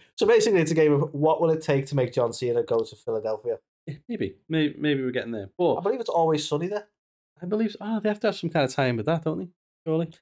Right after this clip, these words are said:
Speaker 1: Danny DeVito at WrestleMania
Speaker 2: 'Cause it
Speaker 1: confirmed.
Speaker 2: wasn't, was it in Always Sunny, Always Sunny where he was a wrestler?
Speaker 1: <laughs> Well, they had, uh, Roddy Piper in Always Sunny.
Speaker 2: Ah, that's sad.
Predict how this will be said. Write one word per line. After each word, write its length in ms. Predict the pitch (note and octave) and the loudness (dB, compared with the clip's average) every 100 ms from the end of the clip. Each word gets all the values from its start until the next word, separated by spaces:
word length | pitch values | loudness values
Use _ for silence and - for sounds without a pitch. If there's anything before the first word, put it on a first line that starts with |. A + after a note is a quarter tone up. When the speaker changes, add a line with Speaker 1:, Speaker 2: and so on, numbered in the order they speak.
| _ _ | _ _
Speaker 1:
Danny 200 | D#3+ D#3+ | 2 4
DeVito 640 | D#3 C#3+ D3 C#3+ C#3+ C3+ - | 4 4 4 4 4 2 2
at 120 | C#3 C3+ | 2 2
WrestleMania 440 | B2+ C3+ A#2+ A#2+ | 0 0 2 4
Speaker 2:
'Cause 160 | A#2 - | 2 2
it 120 | G3+ | 2
Speaker 1:
confirmed. 200 | A2+ - | 2 2
Speaker 2:
wasn't, 300 | F#3+ G3 - | 0 0 -2
was 160 | F3+ | -2
it 60 | F#3+ | 0
in 180 | F#3 F#3 | 0 2
Always 240 | F#3 F3 | 2 2
Sunny, 200 | - E3+ | 2 -2
Always 260 | - D3+ D3 | 0 0 0
Sunny 160 | D3+ C#3+ | 0 2
where 140 | C3+ | 2
he 100 | C3+ | 2
was 140 | B2 | 0
a 80 | C3 | -2
wrestler? 320 | C3 C3+ B2+ - _ _ _ | -2 -4 -12 -18 _ _ _
Speaker 1:
<laughs> 440 | C#3+ - _ _ _ | -14 -14 _ _ _
Well, 80 | D3 | 2
they 60 | |
had, 180 | D#3+ F#3+ | 4 4
uh, 120 | F#3 D3+ | 4 4
Roddy 180 | C#3+ | 2
Piper 420 | C#3 D#3 F3 F3 - | 2 2 2 -2 0
in 380 | D#3 C#3 C3 B2+ _ - | 2 2 0 -6 _ -4
Always 200 | C3+ B2+ | -2 0
Sunny. 160 | D#3 E3+ | 0 0
Speaker 2:
Ah, 540 | F#3+ F3 D3 A#2 G#2+ | 2 2 2 2 0
that's 220 | C#3 D3 | -6 -6
sad. 240 | - G2 | -4 -4